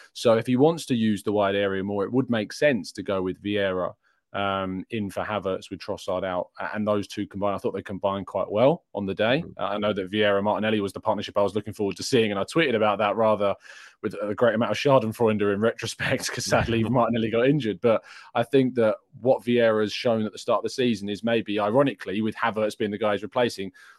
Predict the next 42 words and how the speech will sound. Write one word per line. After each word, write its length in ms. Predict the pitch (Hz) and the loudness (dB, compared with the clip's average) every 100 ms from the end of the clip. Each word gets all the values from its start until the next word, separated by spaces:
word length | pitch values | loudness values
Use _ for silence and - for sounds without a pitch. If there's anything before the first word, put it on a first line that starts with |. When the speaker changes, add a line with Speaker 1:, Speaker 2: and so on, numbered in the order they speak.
| _ _ 104 | _ _ -2
Speaker 1:
the 120 | 135 | -2
time 480 | - - 139 131 120 | -2 2 4 4 2
that 120 | 123 | 0
you 120 | 123 | 0
do 200 | 127 135 | 4 4
need 160 | 120 110 | 4 0
to 80 | |
sometimes 480 | - 120 113 123 120 | -2 -2 0 -2 -2
give 180 | 175 170 | 0 -2
to 100 | - | -2
players 400 | - 98 95 92 | -2 0 0 -2
when 100 | 104 | -4
they 100 | 98 | -2
arrive 360 | 95 95 92 90 | -2 0 0 -2
at 60 | 85 | -2
Arsenal, 420 | 92 90 92 101 | -2 -4 -8 -12
because 380 | 107 - 107 - _ - - _ _ _ | -10 -6 -6 -8 _ -20 -20 _ _ _
it 120 | - 120 | -6 0
was 120 | 123 | 2
always 200 | 143 139 | 4 4
gonna 160 | 135 | 2
be 80 | 120 | 0
difficult 360 | 117 - 117 104 | -4 -4 -6 -6
for 60 | |
him 220 | 107 107 101 | -6 -6 -4
coming 240 | 107 101 | -6 -6
from 160 | 107 101 | -6 -6
a 40 | |
different 320 | 107 - 104 | -6 -6 -6
league, 300 | 104 104 101 | -2 -2 -2
which 400 | 107 - - - _ _ _ - | -6 -6 -10 -12 _ _ _ -6
Porto 460 | 127 110 - 104 | -2 -2 2 0
dominate 560 | 98 104 107 101 101 98 | 2 2 2 0 -2 -2
most 200 | 104 - | -4 -6
of 40 | |
the 60 | 104 | -8
time 280 | 110 101 92 | -2 -2 -2
besides 520 | - 101 98 90 - | 0 2 2 -2 -10
Sporting 560 | - - 104 101 98 98 | -8 -2 0 0 -2 -2
and, 140 | 95 | -2
and 140 | 104 98 | -4 -2
Benfica, 640 | 101 92 98 95 98 98 | -2 -2 -4 -2 -2 -4